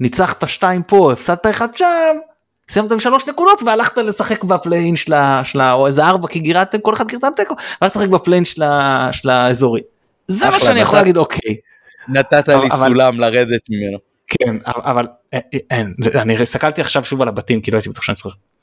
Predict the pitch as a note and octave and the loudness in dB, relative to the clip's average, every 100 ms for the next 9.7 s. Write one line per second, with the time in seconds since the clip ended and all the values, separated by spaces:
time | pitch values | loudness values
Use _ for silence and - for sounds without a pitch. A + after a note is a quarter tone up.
0 | - - - - _ - - D3 F#3 E3+ | -20 -18 -18 -20 _ -8 -2 0 0 0
1 | C#3+ C3 A#2 A#2 A#2 A2 A2+ G#2+ G#2 - | -2 -2 -2 0 -2 -2 -2 -4 -8 -8
2 | G#2 G2 G2+ G2 G#2+ A2+ C3+ A#2 A#2 A#2+ | -6 -4 -4 -4 -2 0 2 2 2 0
3 | A#2 A#2+ - C3 C#3+ - D3 - - - | 0 -2 -2 0 0 0 -4 -6 -18 -10
4 | - G3 G#3 - D#3 - B2+ C3 A2+ A2 | -2 0 2 0 -2 -2 -2 -2 -2 -4
5 | A2+ A2 B2 B2 A2+ A2 - C#3+ - _ | -4 -2 -2 0 -2 -2 -2 -2 -6 _
6 | _ _ - - B2+ C#3+ D3 C3 B2+ B2 | _ _ -8 0 2 4 4 2 2 2
7 | A#2+ G#2+ A2 A2 G#2+ G#2 G#2 G#2 G#2 G#2+ | 0 -2 0 0 0 0 2 2 2 2
8 | - A#2 - G#2+ A#2 A#2+ G#2+ G#2 G2+ G#2+ | 0 -2 -2 -2 0 0 0 -4 -4 -6
9 | G2+ G2+ A2 A#2 - - | -4 -2 0 -2 -4 -6